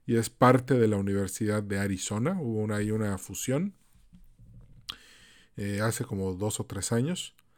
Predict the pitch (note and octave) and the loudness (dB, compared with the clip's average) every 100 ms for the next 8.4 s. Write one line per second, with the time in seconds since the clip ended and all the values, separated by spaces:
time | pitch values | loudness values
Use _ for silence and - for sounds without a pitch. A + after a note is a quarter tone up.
0 | _ _ _ - G#2+ G2+ G#2 G2 G2 G2 | _ _ _ -10 -6 -4 -4 -4 -6 -10
1 | - _ - - - - A2+ A2 - B2 | -16 _ -20 -20 -20 -8 -6 -4 2 2
2 | B2+ B2 - - C3+ A#2 A#2 B2 C3+ A#2 | 2 -4 -14 2 4 4 4 4 4 2
3 | G#2+ A#2+ A#2 G#2 G2 - A2 G2 F#2 - | 2 2 2 -2 -2 0 2 2 0 2
4 | A2 G#2+ F#2 F2+ F#2 - - - - _ | 4 4 2 0 -4 -10 -20 -20 -20 _
5 | - G2+ A#2+ C#3+ C#3+ B2+ A2 A#2+ B2 A#2+ | -6 2 6 6 6 4 6 6 4 2
6 | B2+ B2+ A2+ - B2 C3 D#3 D3+ A2+ G2+ | 2 2 0 2 0 2 0 2 2 0
7 | F#2 - B2 - F2+ _ _ _ G2 F#2+ | 0 4 4 4 -8 _ _ _ -8 -6
8 | F2 G#2 A2 G#2+ | -2 2 2 0